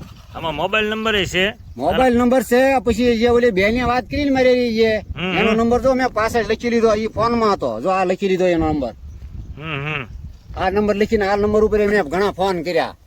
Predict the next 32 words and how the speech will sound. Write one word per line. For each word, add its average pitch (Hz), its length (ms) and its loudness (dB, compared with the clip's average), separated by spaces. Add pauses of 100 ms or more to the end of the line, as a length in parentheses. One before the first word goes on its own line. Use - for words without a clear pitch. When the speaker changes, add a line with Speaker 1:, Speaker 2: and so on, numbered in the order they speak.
(240)
Speaker 2:
અને 226 340 -2
મને 220 260 -2
એને 233 120 -2
કીધું, 233 260 -4
"અને 220 100 -4
આ 220 120 -2
ક્યારે 226 320 -2
મેં 233 180 -4
લીધું?" 233 240 -4
ઈ 226 220 -6
જો 226 120 -6
આ 240 120 2
સરનામું 220 480 -6
આમાં 214 180 -2
એડ્રેસ 214 420 -2
છે 214 160 2
તારે. 170 260 -2 (300)
Speaker 1:
હમ, 156 200 -6
હમ. 143 180 -6 (380)
Speaker 2:
ભાઈ, 156 300 0 (840)
બુધાભાઈ, 170 540 0 (640)
આ 170 100 -4
પહેલા 214 340 0
મહિનામાં 233 460 2
વીસ 214 240 2
તારીખ 233 220 0
છે 262 140 2
ને? 233 320 0 (500)
Speaker 1:
હા. 123 120 -2
Speaker 2:
અહીં 165 140 4
જોઈ 226 180 2
જો. 180 300 -2